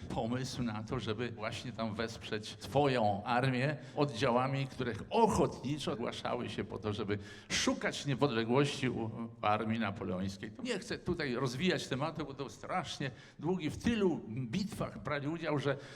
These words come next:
trudno to opisać. Ale po pewnym czasie stali się trochę niewygodni na Napoleona, bo sytuacja polityczna trochę się zmieniła, podpisał z Anglią pokój,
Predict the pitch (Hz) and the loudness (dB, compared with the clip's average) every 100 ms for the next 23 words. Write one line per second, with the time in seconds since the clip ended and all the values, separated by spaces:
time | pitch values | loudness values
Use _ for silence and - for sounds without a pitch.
0 | - - 185 160 156 151 131 - 117 104 | -12 4 4 6 2 0 -2 -2 -8 -2
1 | 165 180 - - - - 196 226 202 - | -2 -2 -14 -20 -20 -8 -4 -2 -4 -4
2 | 185 190 220 190 127 180 170 160 - 165 | -8 -4 2 2 2 0 2 2 2 -2
3 | - 160 165 147 151 160 156 156 202 117 | 0 0 0 0 2 2 2 2 2 4
4 | 104 95 101 101 110 123 120 117 110 175 | 4 2 2 0 -2 -4 -6 -10 -10 -10
5 | 120 131 131 143 151 143 139 135 120 139 | -6 -4 -2 0 0 0 0 0 -2 -4
6 | 135 120 120 120 110 113 113 98 151 147 | -4 -4 -4 -4 -6 -6 -2 -2 0 -2
7 | 135 117 117 120 113 98 107 110 113 107 | -2 -2 -2 -2 0 0 0 0 2 2
8 | 180 180 143 117 | 0 0 0 0